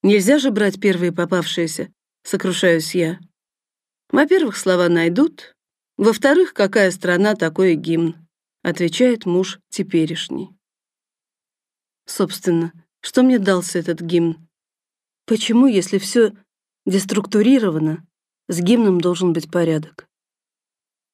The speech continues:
Есть ли вещи, объединяющие жителей этой географической территории, кроме курса доллара и мексиканских сериалов?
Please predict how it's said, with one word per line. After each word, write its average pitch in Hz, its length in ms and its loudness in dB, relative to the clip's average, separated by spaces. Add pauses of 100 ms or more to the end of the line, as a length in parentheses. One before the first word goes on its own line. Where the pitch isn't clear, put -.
Есть 262 300 2
ли 247 100 4
вещи, 226 360 0
объединяющие 190 800 2
жителей 175 580 -2 (380)
этой 208 260 2
географической 196 880 0
территории, 190 720 0 (320)
кроме 202 300 4
курса 190 340 -2
доллара 175 520 2 (340)
и 196 80 4
мексиканских 190 720 0
сериалов? 156 680 -2